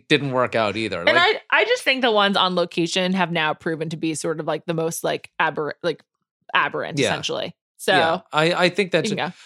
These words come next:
Speaker 1: well, that was one where it was absolutely a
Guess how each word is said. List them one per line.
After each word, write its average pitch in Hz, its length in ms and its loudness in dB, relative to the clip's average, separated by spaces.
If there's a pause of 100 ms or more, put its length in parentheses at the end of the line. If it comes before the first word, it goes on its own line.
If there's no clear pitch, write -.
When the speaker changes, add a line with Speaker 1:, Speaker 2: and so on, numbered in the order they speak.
(120)
Speaker 1:
well, 190 140 4
that 220 260 6
was 254 200 2
one 165 400 0
where 127 680 0 (220)
it 160 160 0
was 151 280 -2
absolutely 143 960 -2
a 101 760 -6